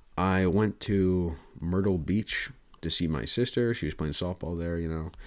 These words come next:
She's, and she's a senior, so it's like her, like, final years or final times or something. I don't, I can't remember. Something final. So there's finality to it, if that's a word. So I went there.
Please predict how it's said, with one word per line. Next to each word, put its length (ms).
She's, 180
and 180
she's 160
a 60
senior, 600
so 120
it's 140
like 160
her, 100
like, 160
final 640
years 420
or 140
final 400
times 400
or 60
something. 340
I 60
don't, 180
I 60
can't 200
remember. 300
Something 320
final. 520
So 100
there's 200
finality 560
to 160
it, 140
if 100
that's 220
a 60
word. 380
So 180
I 60
went 280
there. 280